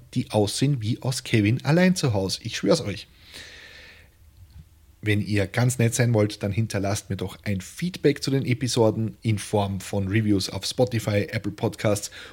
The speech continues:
und überall, wo ihr Podcasts bewerten könnt. Mittlerweile weiß ich auch, wie man die freischaltet.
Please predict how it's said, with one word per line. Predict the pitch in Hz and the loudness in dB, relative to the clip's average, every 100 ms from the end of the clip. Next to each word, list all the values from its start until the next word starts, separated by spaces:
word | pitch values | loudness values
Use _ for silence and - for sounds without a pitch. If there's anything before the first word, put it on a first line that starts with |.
| - | 0
und | 156 156 | 2 4
überall, | 131 - - 107 107 | 2 2 2 2 2
wo | 123 | 0
ihr | - 135 | 2 -2
Podcasts | - 110 - - 104 - - | -2 -4 -4 -6 -6 -6 -2
bewerten | 170 160 139 127 | 4 6 6 4
könnt. | - 113 104 - - - - _ _ - | 2 4 4 -4 -14 -16 -20 _ _ -2
Mittlerweile | 117 110 110 107 113 | 2 4 8 8 8
weiß | 98 95 | 4 -2
ich | - | -4
auch, | - 101 - | -4 -4 -2
wie | 120 | -2
man | 101 98 | 0 0
die | 92 123 | -2 -2
freischaltet. | - 98 - 202 - - - | 0 0 -2 -6 -12 -14 -18